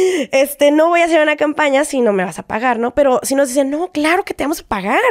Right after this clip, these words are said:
¿Cómo crees que no te vamos a pagar? A ti te queda el sesenta por ciento.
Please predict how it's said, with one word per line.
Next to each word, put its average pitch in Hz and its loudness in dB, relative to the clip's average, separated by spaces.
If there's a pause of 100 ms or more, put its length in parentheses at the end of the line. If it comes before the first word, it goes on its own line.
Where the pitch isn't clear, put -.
(440)
¿Cómo 320 0
crees 339 0
que - 2
no 349 2
te - -10
vamos 311 0
a 370 -4
pagar? 233 0 (300)
A 269 0
ti 262 -8
te 339 -4
queda 330 2
el 285 -2
sesenta - -4
por 214 -8
ciento. - -4